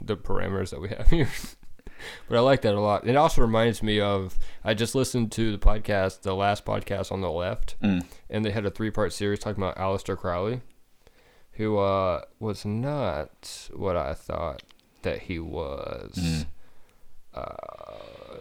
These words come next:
Speaker 1: very weird person. However,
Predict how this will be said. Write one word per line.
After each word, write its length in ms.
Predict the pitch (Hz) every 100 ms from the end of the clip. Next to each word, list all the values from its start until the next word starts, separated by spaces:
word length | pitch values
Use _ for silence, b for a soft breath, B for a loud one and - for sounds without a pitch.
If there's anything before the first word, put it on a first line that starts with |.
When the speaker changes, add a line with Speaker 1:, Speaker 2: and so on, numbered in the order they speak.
| - -
Speaker 1:
very 420 | - - 147 131
weird 400 | 127 127 113 101
person. 500 | 110 95 - 85 82
However, 680 | - - - 190 131 117